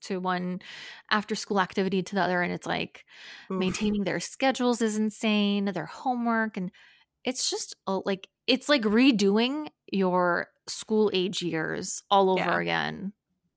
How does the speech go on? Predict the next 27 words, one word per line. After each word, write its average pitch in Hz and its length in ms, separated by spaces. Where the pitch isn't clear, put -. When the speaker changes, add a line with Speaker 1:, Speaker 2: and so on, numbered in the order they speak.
Speaker 2:
Yeah. 208 340
Speaker 1:
W-, 196 140
but 185 140
with, 175 160
like, 175 200
m-, 185 60
more. 190 540
<laughs> - 0
Speaker 2:
<laughs> 359 680
But 320 200
with, - 200
like, 269 140
Speaker 1:
<laughs> 381 120
With, - 20
Speaker 2:
more. 269 280
Speaker 1:
like, 285 220
more, 214 440
Speaker 2:
But 285 120
Speaker 1:
m-, 226 80
Speaker 2:
also 247 280
having 240 220
Speaker 1:
more 226 60
Speaker 2:
to 233 80
be 190 100
an 185 120
adult. 180 420
Speaker 1:
practices. 262 200